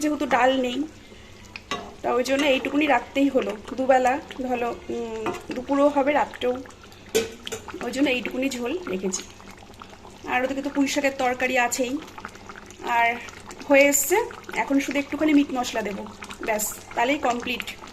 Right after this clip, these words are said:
আর ওদিকে এত ঝোড়ো হাওয়া বইছে, এত ঝোড়ো হাওয়া, মানে দরজা জানলা ধুমধাম ধুমধাম আঁচড়ে বিচড়ে পড়ছে, যেন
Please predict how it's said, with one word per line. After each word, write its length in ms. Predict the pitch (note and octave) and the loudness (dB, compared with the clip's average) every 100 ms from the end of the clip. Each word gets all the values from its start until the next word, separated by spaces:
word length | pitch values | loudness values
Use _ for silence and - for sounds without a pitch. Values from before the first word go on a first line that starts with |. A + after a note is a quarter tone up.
| - - - - - - - - - - B3 | -16 -16 -18 -18 -20 -18 -18 -16 -12 -4 0
আর 80 | B3+ B3 | 2 4
ওদিকে 300 | C4+ C#4+ D#4 F4+ F#4+ - - - A3+ A#3+ | 2 4 8 8 6 -4 -12 -4 0 0
এত 140 | - F4 F#4 | 6 8 8
ঝোড়ো 260 | - D4 D#4+ | 6 4 6
হাওয়া 200 | D#4 D#4+ E4 C4+ | 4 4 6 6
বইছে, 380 | C#4+ C#4+ F4 D4+ G#3+ G#3+ | 6 6 6 8 6 4
এত 120 | - E4 | 2 0
ঝোড়ো 220 | C#4 D#4 D#4 | 2 2 2
হাওয়া, 240 | D#4+ D4 F#3+ - - - - - - - - | 4 4 2 -2 -10 -14 -14 -16 -16 -18 -4
মানে 160 | B3 C4+ | 0 2
দরজা 480 | C#4+ C4 B3+ B3 D#4 D#4 | 6 6 6 4 4 6
জানলা 460 | C#4 B3 C4 C#4+ C4 G3 | 4 4 4 4 4 2
ধুমধাম 680 | G#3 D4+ D#4+ D#4+ C#4 C4 C#4 B3 F#3+ | 4 6 8 6 4 4 4 4 4
ধুমধাম 680 | C4 D#4 D#4 C4+ C4 C4+ A#3+ F#3+ F#3 - - - - - - - - - - | 4 6 6 4 4 2 2 -2 -6 -12 -18 -20 -20 -20 -20 -20 -16 -4 -2
আঁচড়ে 240 | - D4+ C#4+ | 2 4 4
বিচড়ে 240 | C#4+ C#4 C4+ | 4 4 4
পড়ছে, 200 | A#3+ - | 0 -2
যেন 100 | A#3+ | -2